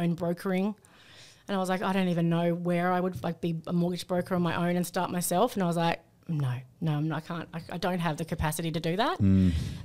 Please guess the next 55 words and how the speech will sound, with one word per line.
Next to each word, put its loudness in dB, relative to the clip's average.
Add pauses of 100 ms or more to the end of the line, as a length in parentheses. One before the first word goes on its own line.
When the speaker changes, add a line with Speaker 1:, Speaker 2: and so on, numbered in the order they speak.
Speaker 1:
Um, 6
and 4
I 4
just 2
got 4
to 4
chatting 2
with 0
her 2
one 0
day, 0
and -2
she's -6
like, -4
"Well, -2
why 2
don't 2
I 4
ask 2
if -2
there's -2
any 2
jobs 0
at 0
Westpac?" 0 (640)
So 4
then 6
she 4
asked, 4
and 0
then 2
within 2
a 0
couple -2
of 2
weeks, 0
I -2
had 0
a -4
full-time -2
job -2 (500)
working 4
at 2
Westpac, 0 (120)
and, 0
um, 0
I 0
started 4
out 2
as 0
just, -4
like, -2
a 0
general 0
banker. 0